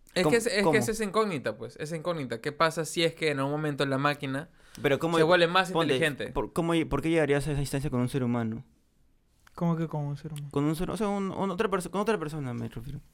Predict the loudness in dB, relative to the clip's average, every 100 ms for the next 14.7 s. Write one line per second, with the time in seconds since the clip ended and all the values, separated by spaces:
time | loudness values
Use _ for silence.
0 | _ _ _ _ _ -20 -8 0 0 2
1 | 0 0 2 2 2 0 -2 -4 -2 0
2 | 2 2 0 0 2 2 2 -4 -2 2
3 | 2 2 2 2 2 -4 -4 -4 -2 -2
4 | 0 0 -2 -4 0 2 2 0 -12 -20
5 | _ _ _ -20 -16 -8 -8 -8 -12 -14
6 | -14 -14 -4 -4 -4 -4 -4 -4 -4 -4
7 | -4 -4 -6 -6 -4 -4 -6 -12 -2 2
8 | 2 2 0 0 -2 -2 -2 -4 -4 -2
9 | -2 -2 -2 0 2 2 0 -4 -4 -4
10 | -6 -8 -12 -18 -18 -16 -16 0 4 6
11 | 4 0 -4 0 2 4 4 0 -4 -4
12 | 0 0 -2 -4 0 2 2 -2 -4 -4
13 | -4 -4 -4 -6 -8 -2 0 2 2 2
14 | 0 -6 -4 0 0 -2